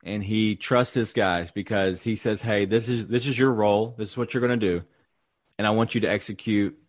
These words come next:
to the best of your abilities." And I think that's really how he handles it. If they don't, as long as they're giving effort, I think he allows them to kinda do what they feel like they need to do. The reason the Grizzlies were so up and down in the past,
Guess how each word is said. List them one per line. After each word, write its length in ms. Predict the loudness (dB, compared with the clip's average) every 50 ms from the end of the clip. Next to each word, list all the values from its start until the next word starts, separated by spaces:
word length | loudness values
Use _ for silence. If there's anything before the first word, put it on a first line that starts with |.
| _ _ _ _ _ _ -12
to 140 | -6 -4 -4
the 80 | 0 2
best 240 | 2 0 2 0
of 40 | 0
your 100 | 0 0
abilities." 520 | 2 2 2 0 0 0 -4 -10 -10 -14 _ -4
And 120 | -2 0
I 80 | 0 0
think 220 | 0 -2 -4 0
that's 240 | -2 -2 -4 -2 -2
really 220 | 0 0 2 2
how 180 | 2 2 2 2
he 80 | 2 0
handles 420 | -2 -2 -2 0 0 -2 -2 -4
it. 200 | -8 -8 -8 _ _ _ _ _ _ _ _ _ _ 0
If 160 | 0 2 4
they 160 | 2 2 2
don't, 420 | 2 2 2 4 4 2 0 -2 -6 _ _ _ _ _ _ _ _ _ _ _ _ _ -2
as 180 | -2 -2 0
long 240 | 0 0 2 2 2
as 140 | 0 -2 0
they're 160 | 0 0 0
giving 500 | -2 -2 0 0 2 2 0 -2 -4 -8 -12 -10
effort, 520 | -6 -6 -6 -6 -4 -4 -4 -4 -4 -6 -8
I 140 | -6 -6 -4
think 240 | -4 -4 -4 -4 -4
he 240 | -2 0 0 2
allows 480 | 2 0 0 2 2 2 2 2 0 0
them 160 | -4 -4 -2
to 100 | -4 -6
kinda 260 | -6 -4 -2 -2 -2
do 220 | -2 -2 -2 -2 0
what 140 | -2 -2 -2
they 200 | -2 -2 -2 -2
feel 180 | -2 -2 -2
like 100 | -2 -2
they 80 | -2 -4
need 160 | -4 -2 -2
to 80 | -4 -2
do. 220 | 0 -2 -2 -2 -6 _ _ _ _ _ _ _ _ 0
The 100 | 2 6
reason 380 | 6 6 6 6 4 2 0
the 80 | 0 0
Grizzlies 480 | 2 4 4 4 4 2 -2 -2 0
were 160 | 0 0 0 0
so 320 | 0 2 2 2 0 -2
up 220 | -4 -4 -4 -2 -2
and 160 | -4 -4 -2
down 300 | -2 0 0 0 0 0
in 80 | -2 -4
the 60 | -6
past, 540 | -4 -2 -2 0 0 0 -2 -4 -8 -14